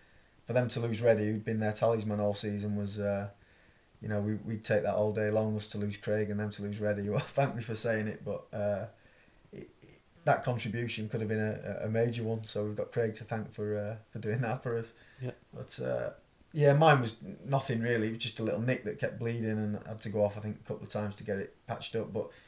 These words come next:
Speaker 1: when I actually got that elbow, I got a dead leg at the same time. I got a knee in the thigh. So I, I was limping around, and everyone thought I, I was limping 'cause I had a bad <laughs> eye. But I'd actually got a knee in the thigh, and, uh, I, I was struggling at half time. I, I was on the exercise bike trying to keep it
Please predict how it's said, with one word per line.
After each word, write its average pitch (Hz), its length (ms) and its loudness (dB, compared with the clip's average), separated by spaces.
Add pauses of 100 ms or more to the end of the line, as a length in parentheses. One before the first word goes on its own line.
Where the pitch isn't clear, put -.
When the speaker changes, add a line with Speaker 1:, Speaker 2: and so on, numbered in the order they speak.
(560)
Speaker 1:
when 143 200 4
I 143 40 10
actually 131 240 4
got 120 200 10
that 120 140 10
elbow, 110 380 10
I 120 80 8
got 117 160 4
a 110 40 -2
dead 135 180 10
leg 127 180 10
at 113 80 2
the 110 60 -4
same 123 240 6
time. 127 180 6
I 131 60 4
got - 100 4
a 123 60 0
knee 123 180 4
in 117 100 0
the 113 60 0
thigh. 127 360 10 (480)
So 123 360 4
I, - 80 8
I 143 40 12
was 127 120 8
limping 135 320 8
around, 123 400 10
and 123 80 4
everyone 123 300 2
thought 113 360 8 (180)
I, - 40 0
I - 20 2
was 120 120 0
limping 131 360 4
'cause 127 120 -4
I 131 80 12
had 127 80 10
a 123 40 6
bad 135 260 8
<laughs> - 40 -14
eye. - 340 2 (540)
But 135 260 6
I'd 143 80 8
actually 131 220 2
got 120 160 4
a - 20 2
knee 131 160 6
in 127 100 4
the 123 80 2
thigh, 127 280 12
and, 123 160 4
uh, 120 440 6 (220)
I, - 60 2
I - 20 6
was 131 120 4
struggling 165 360 6
at - 80 4
half 127 220 8
time. 127 340 6
I, 104 240 -4
I 113 40 2
was 113 120 0
on 127 100 2
the 123 80 4
exercise 127 420 6
bike 123 240 8
trying 123 180 2
to 117 60 -4
keep 120 240 -4
it - 80 -6